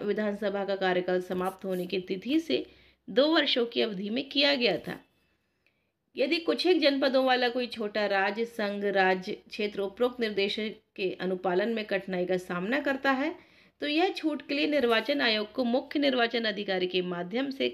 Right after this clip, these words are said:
कारणों के साथ विशिष्ट प्रकरण को संदर्भित कर सकता है और यदि आवश्यक समझा जाता है तो निर्वाचन आयोग निर्देश जारी करेगा। दूसरा है नीति की प्रयोज्यता। इन निर्देशों में न केवल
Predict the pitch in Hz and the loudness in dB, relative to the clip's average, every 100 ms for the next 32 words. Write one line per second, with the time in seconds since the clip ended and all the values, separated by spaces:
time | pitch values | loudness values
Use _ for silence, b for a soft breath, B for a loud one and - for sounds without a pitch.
0 | - 214 202 220 277 330 320 285 269 - | 0 0 2 0 -2 -2 -2 0 0 -2
1 | 202 208 277 277 - 233 202 202 190 190 | -4 0 0 -2 -4 -4 -2 0 0 0
2 | 269 269 233 220 214 196 269 - - 294 | -4 -2 -2 -2 -4 -2 -2 -4 -6 -6
3 | 311 269 - 262 262 311 359 b b b | -4 -6 -4 -6 -4 -4 -8 b b b
4 | b b - 254 285 294 302 254 269 320 | b b 0 2 2 2 2 2 2 -2
5 | 320 330 269 294 294 262 262 277 285 302 | -2 2 2 2 2 2 0 0 2 0
6 | 370 320 254 220 214 214 262 233 202 220 | 2 2 2 2 0 0 2 2 2 2
7 | 262 220 208 269 269 226 220 240 247 160 | 0 0 0 -2 -2 -2 -2 -2 -2 -2
8 | 117 - - _ _ _ _ _ 220 302 | -4 -8 -14 _ _ _ _ _ -4 -2
9 | 359 359 359 339 294 277 302 285 302 277 | 0 2 2 0 -2 -4 -4 -4 -4 0
10 | 247 220 214 233 233 262 359 b b b | 2 2 0 0 2 -2 -2 b b b
11 | b _ - 311 339 277 311 302 330 320 | b _ -4 0 0 0 0 -2 -2 -2
12 | - - - 233 285 330 302 294 302 | -4 -8 -4 2 2 2 0 2 0